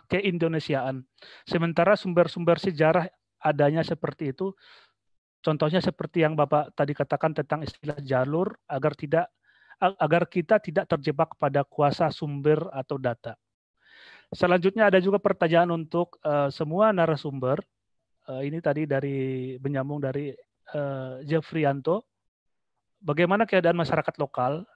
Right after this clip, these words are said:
dengan adanya jaringan rempah ini, terutama interaksi dengan pendatang dalam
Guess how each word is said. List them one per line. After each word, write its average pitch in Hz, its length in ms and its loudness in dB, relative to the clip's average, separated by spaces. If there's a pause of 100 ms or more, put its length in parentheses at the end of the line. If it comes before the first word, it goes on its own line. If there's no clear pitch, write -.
dengan 151 260 -2
adanya 147 600 0
jaringan 143 400 -2
rempah 139 320 -4
ini, 131 320 -8
terutama 147 560 2 (420)
interaksi 165 540 0
dengan 160 240 0
pendatang 143 560 -2
dalam 131 320 0